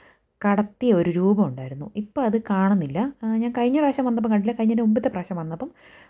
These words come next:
അവിടെ കിടപ്പുണ്ടായിരുന്നു. ഈ കല്ലറയിലേക്ക് ഇങ്ങനെ നമ്മൾ സ്റ്റെപ്പുകൾ ഇറങ്ങി ചെല്ലുമ്പോൾ നമുക്ക്, ആ, ഭിത്തികളിലൊക്കെ ഒരുപാട്, ആ, രൂപങ്ങൾ കാണാൻ പറ്റും. ആ, ഇതേപോലത്തെ കുറേ പിക്ചറുകൾ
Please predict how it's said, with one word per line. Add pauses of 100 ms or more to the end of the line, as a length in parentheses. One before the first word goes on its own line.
(140)
അവിടെ
കിടപ്പുണ്ടായിരുന്നു. (2250)
ഈ
കല്ലറയിലേക്ക്
ഇങ്ങനെ
നമ്മൾ
സ്റ്റെപ്പുകൾ
ഇറങ്ങി
ചെല്ലുമ്പോൾ (120)
നമുക്ക്, (460)
ആ, (260)
ഭിത്തികളിലൊക്കെ
ഒരുപാട്, (180)
ആ, (400)
രൂപങ്ങൾ (120)
കാണാൻ
പറ്റും. (640)
ആ, (540)
ഇതേപോലത്തെ
കുറേ (200)
പിക്ചറുകൾ